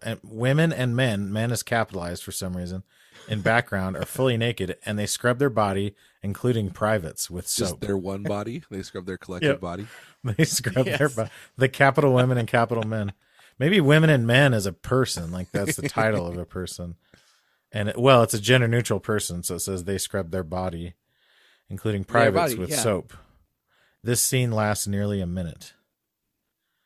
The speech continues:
Speaker 1: Let's see.
Speaker 3: And they're
Speaker 1: During
Speaker 3: cas-, they're just, they're
Speaker 1: during
Speaker 3: all,
Speaker 1: the
Speaker 3: like,
Speaker 1: shower
Speaker 3: hanging out and
Speaker 1: scene
Speaker 3: just casually talking.
Speaker 1: During the shower scene, a woman slaps a man's bare butt without consent.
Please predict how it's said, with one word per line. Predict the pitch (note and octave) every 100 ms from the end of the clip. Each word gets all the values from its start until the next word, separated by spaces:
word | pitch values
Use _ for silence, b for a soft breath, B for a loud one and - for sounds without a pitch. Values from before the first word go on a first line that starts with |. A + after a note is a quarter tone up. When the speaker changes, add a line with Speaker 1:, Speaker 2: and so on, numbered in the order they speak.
| _ _ _ _ -
Speaker 1:
Let's | F2 -
see. | -
Speaker 3:
And | D#3
they're | D3+
Speaker 1:
During | A#2
Speaker 3:
cas-, | C#3 D3+ C#3
they're | C3 D3+
just, | D#3+ - _ -
they're | B2+
Speaker 1:
during | D3+
Speaker 3:
all, | F3
Speaker 1:
the | F3
Speaker 3:
like, |
Speaker 1:
shower | D3 D#3 D3
Speaker 3:
hanging | B2+
out | B2
and | A2+
Speaker 1:
scene |
Speaker 3:
just | B2+ -
casually | - B2+ A#2 A#2 A2+
talking. | B2 A#2 G#2+ G2 F2 _ _ _ _ _ -
Speaker 1:
During | C3 E3
the | D#3
shower | C3+ C3 C3+
scene, | - G#2 G#2
a | G#2
woman | A#2 B2+
slaps | G2+ - A2+ A2+ A#2
a |
man's | A2 G#2+ G2+
bare | E2+ G#2 G2+
butt | G#2+ G2+
without | F#2+ - B2 A2+
consent. | B2 A2 - C3+ G2 -